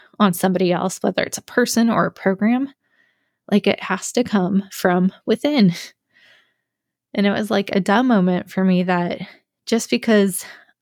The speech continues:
I'm leaning on somebody else to try to help me doesn't mean that I'm gonna do it any differently or anything or better, because my drive has to be there to do it.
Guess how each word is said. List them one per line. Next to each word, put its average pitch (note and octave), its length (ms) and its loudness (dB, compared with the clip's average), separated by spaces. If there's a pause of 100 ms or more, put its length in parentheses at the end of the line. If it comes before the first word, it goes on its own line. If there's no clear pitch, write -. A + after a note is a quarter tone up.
(120)
I'm F#3 300 2
leaning G3+ 280 4
on G3 140 0
somebody G3 400 0
else F3+ 220 -2
to G3+ 120 -4
try F#3 220 -4
to F3 320 0 (120)
help - 260 -2
me B3 280 -2 (580)
doesn't G#3 320 2
mean F#3+ 180 0
that F3+ 120 0
I'm F3 160 0
gonna E3+ 200 0
do F3 220 2
it E3+ 220 -2 (100)
any F3+ 200 4
differently F#3+ 680 -2 (140)
or G3+ 100 -2
anything G#3 560 -2 (420)
or F3+ 160 2
better, G3 420 2
because G3 580 -2 (880)
my G3 520 2 (160)
drive F3 380 -2
has - 320 -10
to - 100 -4
be F#3 140 -2
there G3 280 -2 (680)
to G3 100 2
do F3+ 140 0
it. - 200 -6